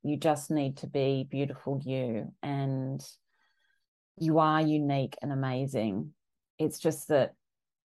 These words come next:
you don't believe that right now. And yeah, I just, I just hope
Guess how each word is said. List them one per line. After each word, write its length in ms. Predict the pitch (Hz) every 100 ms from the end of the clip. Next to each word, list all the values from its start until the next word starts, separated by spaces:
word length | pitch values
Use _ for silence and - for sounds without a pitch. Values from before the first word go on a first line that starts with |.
| _ _ -
you 160 | 165
don't 280 | 165 151 -
believe 400 | 151 139 135 139
that 200 | 135 -
right 300 | 123 127 -
now. 440 | 135 127 110 95 -
And 680 | 147 143 139 135 131 123 - - - _ _ _ _ _ _ _ _ _ _
yeah, 360 | 160 151 135 -
I 120 | -
just, 440 | 143 160 147 - - _ _ _
I 100 | 165
just 260 | 170 165 -
hope 360 | - 151 -